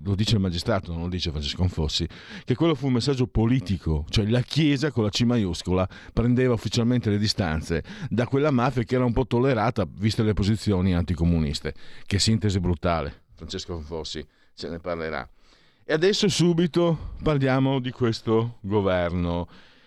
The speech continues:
perché Jacopo Tondelli degli Stati Generali è, è un suo, è un'analisi che, eh, andrebbe raccomandata a tutti, cioè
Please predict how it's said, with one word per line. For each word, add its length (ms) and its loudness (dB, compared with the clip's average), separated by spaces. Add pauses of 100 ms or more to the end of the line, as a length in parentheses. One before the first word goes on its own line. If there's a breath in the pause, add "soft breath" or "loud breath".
(180 loud breath)
perché 560 2
Jacopo 520 0
Tondelli 720 0 (140)
degli 280 -2
Stati 280 0
Generali 800 0 (600 soft breath)
è, 400 0 (340 loud breath)
è 120 -4
un 200 2
suo, 560 0 (400)
è 60 -4
un'analisi 640 2
che, 460 0
eh, 300 -16 (260)
andrebbe 380 0
raccomandata 960 -2 (320 soft breath)
a 380 -8
tutti, 520 -14 (540)
cioè 380 2